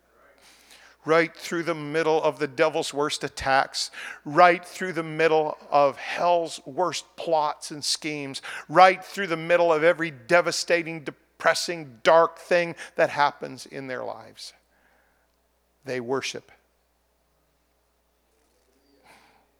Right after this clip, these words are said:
All of the people in that photo have had to evacuate their homes. They can't go back there. It's not safe in Kiev.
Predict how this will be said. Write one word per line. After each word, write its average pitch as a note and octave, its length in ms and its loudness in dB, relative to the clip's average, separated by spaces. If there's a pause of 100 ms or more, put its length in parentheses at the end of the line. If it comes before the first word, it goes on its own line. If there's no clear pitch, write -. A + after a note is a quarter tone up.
(300)
All D3 260 2
of D3+ 120 -6
the E3 60 -14
people D#3+ 600 -10 (540)
in D3 140 -8
that C#3+ 200 -2
photo C#3 440 0
have C3 320 -6
had C#3 240 -4
to E3 160 -14
evacuate B2+ 760 -6
their C3 160 -6
homes. C#3+ 720 -6 (640)
They B2+ 100 -12
can't D3 380 -4 (240)
go C3+ 140 -6
back C3+ 320 -2
there. A#2 160 -10
It's - 180 -14
not B2 220 -10
safe - 480 -6
in A2 100 -18
Kiev. A2 380 -16